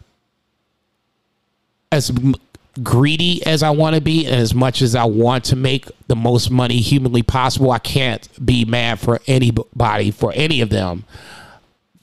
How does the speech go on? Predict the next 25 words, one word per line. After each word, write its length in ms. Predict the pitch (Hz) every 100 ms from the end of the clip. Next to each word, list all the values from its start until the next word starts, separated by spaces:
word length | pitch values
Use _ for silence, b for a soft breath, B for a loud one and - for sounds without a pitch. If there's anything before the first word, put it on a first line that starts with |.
| _ _ _ -
for 400 | - 127 120 -
upward 360 | 131 123 127 113
mobility, 680 | 113 104 120 98 87 104 - -
okay? 460 | 104 - 107 107 98 _ - _ _ _ _ _ _ _ _ _ _ _ _ _ _
At 220 | 139 135
some 280 | - 180 190
point, 280 | - 165 160
the 80 | 123
band 360 | 127 131 131
always 380 | 113 120 117 110
breaks 360 | - 120 107 120
up, 160 | 101
and 100 | 104
I've 80 | 104
said 240 | - 117
this 220 | 117 107 120
multiple 400 | 113 110 117 110
times 580 | 117 110 107 101 - -
on 460 | - 104 107 101 95
this 180 | 113 101
podcast, 760 | 117 110 104 113 107 107 -
on 240 | 101 98 95
Band 260 | 101 101
from 160 | 98 104
Ringside, 600 | 110 - 110 104 107 107